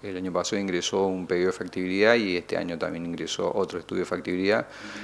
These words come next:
Eh, lo que se está haciendo es, eh, hacer la respectiva evaluación,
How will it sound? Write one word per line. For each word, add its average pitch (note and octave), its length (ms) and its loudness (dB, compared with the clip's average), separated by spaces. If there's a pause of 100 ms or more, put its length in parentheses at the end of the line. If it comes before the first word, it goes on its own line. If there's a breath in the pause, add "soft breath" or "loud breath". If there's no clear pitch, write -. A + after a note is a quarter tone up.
(120)
Eh, F2+ 300 4
lo F2 100 2
que D2+ 60 -6
se G2 120 -6
está G2 160 4
haciendo B2 500 4
es, F#2+ 360 2
eh, - 460 -6
hacer G2+ 320 2
la G2 300 6
respectiva F#2 800 2
evaluación, F#2+ 880 4